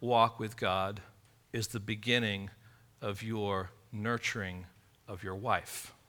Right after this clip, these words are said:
It means taking time to pray with your wife, to read God's word with her, and to set the direction of your marriage down the path toward becoming more like Jesus Christ.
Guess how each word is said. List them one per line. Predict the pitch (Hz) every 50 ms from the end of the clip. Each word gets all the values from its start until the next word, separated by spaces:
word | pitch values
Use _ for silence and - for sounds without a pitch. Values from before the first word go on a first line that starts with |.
| _ _ _ _ _ _ _ _ _ _ _ _ _ _ _ _ _ _ _ _ _ _ _ _ - - _ - - - -
It | - 120
means | 120 120 113 -
taking | - 139 131 - 135
time | - - 139 127 120 117
to | -
pray | 117 - - - - 147 139 131 131 120
with | 107 104 101 92
your | 98 92
wife, | 90 90 85 87 - -
to | - - 107
read | 101 104 110 117 120 120 117
God's | 123 123 107 107 104 - 117
word | 113 113 117 113 110 104
with | 107 95 92
her, | - - 92 92 95
and | 92
to | 90 90
set | - - - - 113 104 -
the | 113
direction | 110 113 107 101 110 110 107 - - - 101 101
of | 98 101
your | 95 95
marriage | 98 101 98 98 95 95 92 -
down | - 104 98 98 95 92 92 - - - - - -
the | -
path | - - - 110 101 95 98 - -
toward | 107 101 98 104 98 98
becoming | 110 107 - - 98 98 98 95
more | 92 90 90 92
like | 87 82 90 -
Jesus | - - 98 95 92 - 90 -
Christ. | - - - 98 92 87 - - - - -